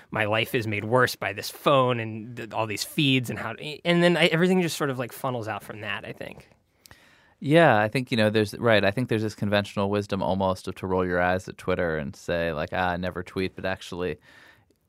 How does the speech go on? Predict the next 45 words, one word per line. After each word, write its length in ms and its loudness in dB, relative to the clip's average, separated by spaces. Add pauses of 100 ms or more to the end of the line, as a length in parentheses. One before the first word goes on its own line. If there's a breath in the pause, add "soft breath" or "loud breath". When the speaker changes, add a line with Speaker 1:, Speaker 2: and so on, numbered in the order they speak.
(100)
Speaker 2:
love 260 4
it 80 2
or 80 2
hate 220 2
it, 180 -6
it 0 -
is 200 -6
really, 180 -2
like, 160 -6
the 100 -6
beating 300 -4
heart 380 -2
of 100 -10
this 260 -14
media 340 -4
ecosystem. 680 -12 (140)
Speaker 1:
Yeah, 160 6
I 80 8
think 160 6
there's, 180 8
like, 200 2
the, 260 2 (320)
when 320 6
Twitter 260 4
turned 260 0
ten 260 2
last 280 -6
year, 300 -6 (400 soft breath)
there 100 -2
was 120 2
all 100 6
these 260 2
people, 380 -4
you 180 -4
know, 120 -4
saying, 280 -8
like, 140 -8
all 100 -6
the 80 -8
great 280 -8
and 120 -10
bad 220 -4
things 240 -8
about 240 -4
it. 160 -10